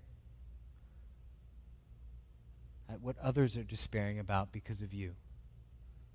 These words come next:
These things we ask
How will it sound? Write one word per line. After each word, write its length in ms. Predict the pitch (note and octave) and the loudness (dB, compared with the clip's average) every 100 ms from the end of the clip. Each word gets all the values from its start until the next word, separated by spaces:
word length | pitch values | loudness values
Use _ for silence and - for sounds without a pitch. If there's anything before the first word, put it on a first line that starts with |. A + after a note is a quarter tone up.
| - - - - - - - - - - - - - - - - - - - - - - - - - - - | -14 -14 -14 -14 -16 -16 -14 -16 -16 -16 -16 -14 -12 -12 -12 -14 -14 -14 -12 -12 -14 -14 -14 -14 -12 -4 6
These 220 | C3+ - | 8 10
things 440 | D3 D3+ F3+ - | 12 12 10 6
we 160 | C3+ B2 | 10 12
ask 500 | B2 D#3 F3+ - | 12 12 12 6